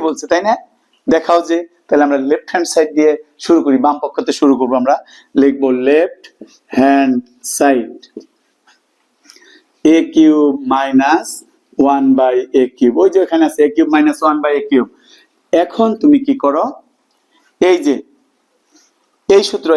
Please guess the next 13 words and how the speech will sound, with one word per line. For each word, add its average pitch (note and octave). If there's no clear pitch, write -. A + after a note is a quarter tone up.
এ -
কিউব F3
মাইনাস E3
বি D#4
কিউব, C#3+
এটা D#3+
বানাবো। C#3+
দেখো C3+
এ -
হচ্ছে E3
এ -
কিউব, C#3
তার D3